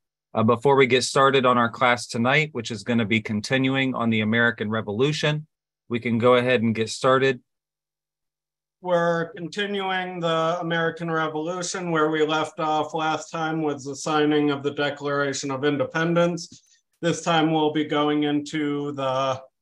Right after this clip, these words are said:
Speaker 2: finishing the, um, with a synopsis of the Revolutionary War up until the Treaty of Paris, briefly summarizing the period under the Articles of Confederation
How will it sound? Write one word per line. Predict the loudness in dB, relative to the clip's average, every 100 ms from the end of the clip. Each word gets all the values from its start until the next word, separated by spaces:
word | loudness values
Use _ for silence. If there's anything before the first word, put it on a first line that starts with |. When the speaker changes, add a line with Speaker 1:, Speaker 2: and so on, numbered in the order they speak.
| _ _ -4
Speaker 2:
finishing | 0 2 2 0 0 0
the, | -2
um, | -2 -2 -2 -2 -4 -4 -2 -2 -6 -10 -12 -6
with | -6 -4
a | -4 -4
synopsis | -2 0 2 0 0 -6 -4 -4
of | -2
the | 2
Revolutionary | 2 2 2 2 2 -2 -2 0 -2
War | -2 -4 -2 -4 -6 _ _ _ _
up | -6 -4
until | -4 -2 -2 -2
the | -4
Treaty | 0 2 2 0
of | -2
Paris, | -2 0 2 2 0 -4 -12 -18 _ _
briefly | 0 2 0 -2 -4 -4
summarizing | -4 -2 0 2 2 0 -2 -6 -6
the | -6
period | -4 0 2 0 -2
under | -2 0 0 -2
the | -4
Articles | -4 -2 -4 -4 -4 -4 -6
of | -10
Confederation | -8 -8 -4 0 2 2 0 -2 -2 -4